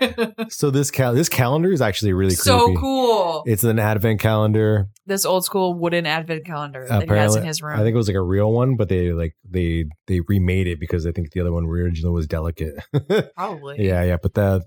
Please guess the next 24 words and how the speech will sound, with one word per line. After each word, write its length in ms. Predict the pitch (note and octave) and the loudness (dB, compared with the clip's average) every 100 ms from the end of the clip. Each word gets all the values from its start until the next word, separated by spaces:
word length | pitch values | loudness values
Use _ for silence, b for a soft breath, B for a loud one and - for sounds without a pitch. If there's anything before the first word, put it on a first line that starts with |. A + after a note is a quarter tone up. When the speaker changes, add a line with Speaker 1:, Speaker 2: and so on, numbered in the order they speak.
| _ | _
Speaker 1:
they 120 | A2 | -4
show 140 | G#2+ A2+ | 0 2
you, 360 | A2+ G#2 G2+ | 2 2 2
they 100 | F#2+ | 0
show 180 | G2+ B2 | 0 0
you 240 | A#2+ A#2 G#2+ | 2 2 0
a 40 | |
s-, 160 | - - | 0 -2
a 120 | G#2 | 0
snowman, 580 | - G#2 G2 F#2 F2 E2+ | 2 2 4 2 0 -2
a 80 | |
really 340 | A2 G#3+ C#4 A3+ | 0 2 2 0
creepy 420 | - F3 F3 C#3+ | 0 0 2 2
fucking 300 | - G#2+ F#2+ | 0 0 -2
snowman 380 | - F#2+ F2+ F2 | -2 -2 0 0
Speaker 2:
It's 80 | E2+ | -2
a 40 | |
creepy 260 | - F3+ F3+ | -4 -8 -8
snowman. 380 | - - - G#2 | -10 -10 -4 -2
Speaker 1:
with 120 | G2 | 2
Speaker 2:
He 80 | G#2 | 2
wakes 280 | G2 F#2+ | 4 4
Speaker 1:
legs. 200 | A3+ | 2
Speaker 2:
up, 40 | A3+ | 0